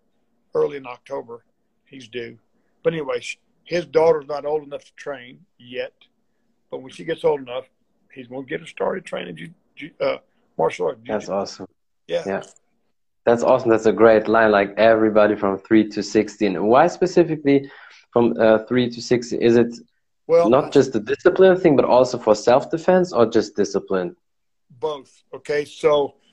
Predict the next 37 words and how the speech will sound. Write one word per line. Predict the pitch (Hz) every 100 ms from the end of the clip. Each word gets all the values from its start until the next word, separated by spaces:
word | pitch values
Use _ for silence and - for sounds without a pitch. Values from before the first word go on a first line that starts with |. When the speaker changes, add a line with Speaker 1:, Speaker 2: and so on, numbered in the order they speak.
| _ -
Speaker 1:
I | -
started | - - 190 220 202
them | 196 180 -
as, | 151 123 _
I | 156
started | 131 - 190 196
them | 175 165
when | 156
I | 160
thought | - 156 165
was | 123
a | 135
good | 160
age. | 147 135 127 _ -
Three | 151
is | 143
a | 131
good | 143 131
age. | 120 117 113 _ _ _ _ _
We | 143
can | 135 127
get | 160
'em | 160 151 127
doing, | 156 156 143 135 127 127 _ _ _ _ _ -
we |
can | 143
get | 135 160
'em | 156 147 139 131 139 _ _ _ _ _ _ _ _ _ - _ _
at, | 160 170
at | 147
a | 139
young | 135 190 196 190
age. | 180 170 147 135 127 - _ _ _ _ _ _ _ _ _ _ _ _ _ _ 120
They | 156 165
were | 151 165
able | 156 175 160 170
to | - - 151 147 143 135